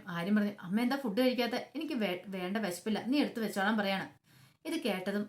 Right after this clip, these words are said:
മിത്ര പറഞ്ഞു, "കണ്ടില്ലേ അമ്മ ഫുഡ് കഴിക്കുന്നില്ല, ഒരു കാര്യം ചെയ്യ്, എന്തേലും ഇങ്ങൊന്ന് പറഞ്ഞ്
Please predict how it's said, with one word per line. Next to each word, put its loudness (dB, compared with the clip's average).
മിത്ര -6
പറഞ്ഞു, -4
"കണ്ടില്ലേ 0
അമ്മ 0
ഫുഡ് -4
കഴിക്കുന്നില്ല, 2
ഒരു -4
കാര്യം 2
ചെയ്യ്, -2
എന്തേലും 0
ഇങ്ങൊന്ന് 0
പറഞ്ഞ് 0